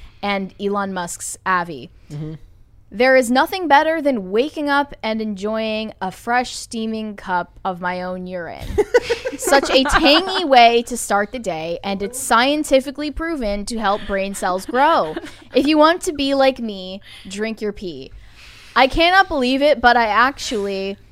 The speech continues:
Speaker 1: was fooled by this tweet for a second. I was like, "Wow, Elon Musk is actually, like, going crazy on Twitter."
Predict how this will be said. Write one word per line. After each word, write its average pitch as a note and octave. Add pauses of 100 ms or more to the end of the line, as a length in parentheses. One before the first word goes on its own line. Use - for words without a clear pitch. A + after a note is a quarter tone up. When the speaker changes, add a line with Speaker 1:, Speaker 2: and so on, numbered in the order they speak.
(260)
Speaker 1:
was A#3
fooled F#4
by A#3
this B3+
tweet A4+
for G3+
a F3
second. D3
I G3+
was A#3
like, C4
"Wow, G#3+
Elon A#3
Musk A#3+
is G3
actually, F#3+
like, F3
going F3
crazy A3+
on D#3
Twitter." G#3+